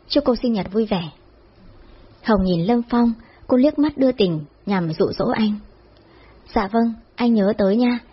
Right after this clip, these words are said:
em chào anh ạ." "Có gì tôi báo sau." Sau đó Lâm Phong mở ví ra, đưa cho Hồng năm triệu. "Chúc mừng sinh nhật cô,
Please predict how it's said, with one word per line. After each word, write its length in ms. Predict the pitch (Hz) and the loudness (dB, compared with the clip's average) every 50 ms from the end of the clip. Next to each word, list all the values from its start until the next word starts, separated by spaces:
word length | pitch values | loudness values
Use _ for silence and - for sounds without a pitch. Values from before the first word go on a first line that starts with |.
| - - | -16 -6
em 180 | - 247 247 240 | -2 0 0 2
chào 140 | - 214 - | 2 0 0
anh 200 | 196 226 233 233 | 2 2 2 2
ạ." 200 | 208 170 - - - - - - - - - - - - - - - - - | 2 0 -2 -8 -16 -20 -20 -20 -20 -20 -20 -20 -20 -20 -20 -20 -20 -8 -4
"Có 100 | - 247 | -2 0
gì 100 | 226 208 | 0 0
tôi 140 | 180 - 214 | 0 0 0
báo 180 | 196 180 180 190 | 0 -2 -2 -4
sau." 220 | - 220 208 208 202 - - - - _ _ _ _ _ _ _ _ _ _ - - - - _ _ - _ - - - - - | -4 -2 -2 -2 -4 -6 -12 -18 -20 _ _ _ _ _ _ _ _ _ _ -20 -20 -20 -20 _ _ -20 _ -20 -20 -10 -4 -2
Sau 100 | 233 214 | -2 0
đó 320 | 196 180 175 180 202 254 - - | 0 0 0 -2 -2 -4 -2 0
Lâm 160 | 247 247 233 | 0 0 0
Phong 240 | - 247 233 226 226 | 0 -2 0 0 0
mở 100 | 214 170 156 165 | 0 -2 -4 -4
ví 180 | - 180 175 220 - | -4 -4 -2 -2 -2
ra, 240 | 226 214 214 208 208 - _ - - | -2 -2 -2 -4 -8 -12 _ -2 0
đưa 100 | 247 240 | 0 0
cho 80 | 247 | 0
Hồng 260 | 226 214 196 160 160 | -2 -4 -4 -4 -4
năm 140 | 175 214 220 | -4 -4 -4
triệu. 260 | 196 - 202 190 - - - - _ _ _ _ _ _ _ _ _ _ - - - | -4 -4 -4 -6 -6 -8 -12 -18 _ _ _ _ _ _ _ _ _ _ -20 -18 -4
"Chúc 180 | - - 277 254 | -2 0 0 2
mừng 140 | 240 196 170 - | 0 0 0 -2
sinh 100 | 233 226 | -2 -2
nhật 140 | 208 175 - - | -2 -2 -2 -2
cô, 100 | 208 | 0